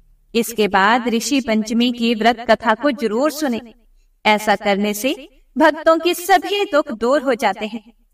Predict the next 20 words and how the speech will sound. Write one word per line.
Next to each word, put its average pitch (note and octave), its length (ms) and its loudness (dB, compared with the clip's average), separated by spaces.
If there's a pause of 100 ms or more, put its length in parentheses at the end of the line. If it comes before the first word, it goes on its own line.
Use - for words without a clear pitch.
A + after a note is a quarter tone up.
(140)
और G3 140 4
उन्हें B3 480 -2
पापों A3 360 2
से A4 280 0
मुक्ति C#4 340 -2
मिलती F#3+ 320 -4
है। G#3+ 100 -10 (680)
तो A3+ 80 0
हे A3 340 0
प्रिय B3+ 200 -2
भक्तों, G#3+ 420 -8 (420)
आइए G#3+ 460 0 (280)
अब C4+ 180 2
सुनते D4 440 0
हैं D#4 240 2
ऋषि C#4+ 340 0
पंचमी A#3 520 -2
की C4 180 0
पौराणिक A#3 640 -2
कथा। - 220 -10